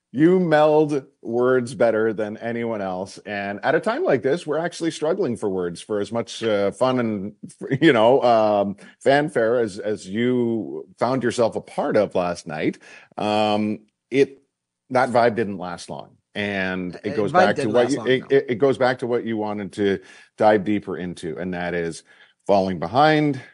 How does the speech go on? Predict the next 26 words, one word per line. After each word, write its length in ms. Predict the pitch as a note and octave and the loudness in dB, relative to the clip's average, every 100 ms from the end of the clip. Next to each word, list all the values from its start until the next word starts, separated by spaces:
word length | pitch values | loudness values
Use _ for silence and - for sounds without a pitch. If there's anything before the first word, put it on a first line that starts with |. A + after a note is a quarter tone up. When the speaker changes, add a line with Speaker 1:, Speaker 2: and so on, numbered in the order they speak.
| - | -10
Speaker 1:
which 300 | F#2 G2+ - | -6 -4 -4
has 240 | G2 F2 | -6 -4
been 520 | G2+ F#2 F2+ F2 F2 | -6 -6 -6 -8 -10
the 80 | F#2+ | -6
most 320 | G2 F#2+ - | -4 -4 -8
common 500 | - A#2 A#2 A#2 A2+ | -8 -6 -4 -4 -4
occurrence 720 | G2 F#2+ A#2 A2 G#2+ G2+ - | -8 -8 -6 -4 -4 -6 -10
for 360 | - - F#2 F2 | -14 -6 -4 -2
Buffalo, 680 | D#2+ A2+ A#2+ G#2+ G#2 G#2 G2+ _ _ _ _ _ | -2 -2 -2 0 0 0 -2 _ _ _ _ _
home 320 | B2 A#2+ A#2+ | 2 2 2
or 280 | A2+ C#3 D3+ | 4 4 4
away, 440 | C3+ C3 E3 G#3 C3 | 4 2 0 -6 -12
as 340 | G#2+ G2+ F#2+ - | -4 -2 -2 -2
they 200 | G#2 G2 | -2 0
have 240 | G2 G2 | -2 -4
the 80 | G2 | -2
worst 320 | F#2 A2 - | -2 -2 -4
goal 200 | - A2 | -2 0
differential 560 | G#2+ G2+ G#2+ G#2+ A#2+ G2+ | 0 -2 -4 -6 -6 -8
in 80 | F#2 | -6
first 300 | G#2+ G2+ - | -6 -6 -4
periods, 400 | A2+ C3+ D#3+ - | -4 -2 -6 -8
the 80 | G2+ | -10
most 260 | F#2+ F#2+ | -8 -8
goals 280 | - G2 G2 | -8 -6 -6
allowed 480 | F2 D#2+ F2 A#2 D3 | -8 -8 -4 -4 -6